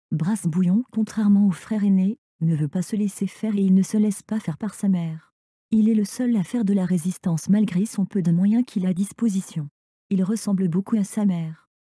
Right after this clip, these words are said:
Dès le début, la mère rejette ses enfants. Elle ne cherche même pas à les connaître. Dès l'épisode du train,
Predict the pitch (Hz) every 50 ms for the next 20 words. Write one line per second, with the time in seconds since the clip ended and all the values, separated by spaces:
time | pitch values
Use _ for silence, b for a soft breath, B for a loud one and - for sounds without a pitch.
0 | _ _ _ _ - 156 151 208 202 185 175 185 180 165 143 147 156 185 240 _
1 | _ _ - 196 196 196 220 214 - 196 190 165 180 185 - - - 214 196 -
2 | 190 180 - - - 151 156 _ _ _ _ _ _ _ _ - 190 190 190 196
3 | 190 - - 247 247 - - 190 208 226 226 208 240 240 220 190 190 170 165 160
4 | - - 185 165 156 143 139 - - - - _ _ _ _ _ _ _ _ -
5 | - 151 196 208 202 214 202 - 202 185 165 185 190 202 214 208 196 - 180 -
6 | - - 170 175 190 233